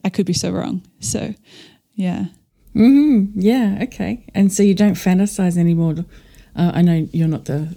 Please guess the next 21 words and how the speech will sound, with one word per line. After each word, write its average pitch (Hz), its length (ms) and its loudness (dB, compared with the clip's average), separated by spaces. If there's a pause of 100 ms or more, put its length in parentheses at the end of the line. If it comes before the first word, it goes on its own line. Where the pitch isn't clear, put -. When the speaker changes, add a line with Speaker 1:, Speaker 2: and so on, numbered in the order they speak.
Speaker 2:
the, 156 380 -4 (260)
uh, 160 300 -4
interviewee 180 560 2
here, 175 100 -2
but 170 160 -2
I'm 185 140 4
curious 330 440 -2
about, 202 280 2
Speaker 1:
<laughs> 381 680 0
Speaker 2:
um, 190 320 6 (500)
why, 214 400 2
why 254 220 2
that 302 160 0
is, 359 160 4
Speaker 1:
Yeah. 208 140 2
Speaker 2:
why 196 100 4
you 254 100 2
don't 262 120 2
fantasize 240 500 2
anymore. 165 360 2
Speaker 1:
<laughs> - 60 -14